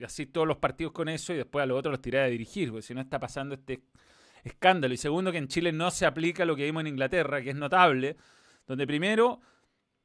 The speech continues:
Yo creo que de los últimos penales que hemos visto, ninguno sería penal.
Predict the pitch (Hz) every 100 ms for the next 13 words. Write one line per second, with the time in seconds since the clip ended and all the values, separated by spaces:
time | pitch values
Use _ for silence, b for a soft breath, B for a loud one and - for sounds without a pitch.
0 | _ _ - 160 190 269 269 220 175 196
1 | 196 233 196 - 143 151 170 175 180 160
2 | 135 170 - 185 151 156 156 143 135 214
3 | 233 254 220 202 185 202 170 139 110 95